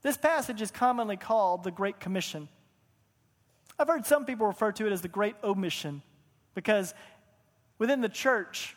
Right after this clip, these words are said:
within the body of Christ, we've sort of forgotten this. We, we've, we've left this behind. This was Jesus' final words recorded in the book of Matthew to his followers. He has lived a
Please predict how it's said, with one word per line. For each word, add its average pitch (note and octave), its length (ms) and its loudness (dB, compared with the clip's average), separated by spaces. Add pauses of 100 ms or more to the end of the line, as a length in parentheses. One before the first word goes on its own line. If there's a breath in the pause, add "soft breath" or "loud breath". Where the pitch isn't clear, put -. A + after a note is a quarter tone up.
within A#3+ 180 2
the B3+ 60 2
body A#3+ 280 4
of G3 100 -4
Christ, B3+ 360 4
we've C4+ 140 -4
sort C#4 240 2
of G#3+ 100 0
forgotten A#3 480 2
this. F#3 460 -2 (1300)
We, A3+ 80 0
we've, C4+ 220 0
we've C4 280 -2
left C4+ 280 2
this B3+ 160 0
behind. A3+ 640 2 (760 loud breath)
This E4 200 4
was D4+ 180 0
Jesus' B3+ 440 0
final D4+ 560 2
words A#3 420 2
recorded B3+ 560 0
in C#4 100 0
the C#4 80 6
book C#4 220 -2
of C4+ 80 0
Matthew G#3+ 440 2 (200 loud breath)
to A#3 200 0
his A3 200 0
followers. E3+ 580 2 (200 loud breath)
He A3 200 0
has G3 220 0 (300 loud breath)
lived A3 320 2
a G3 100 2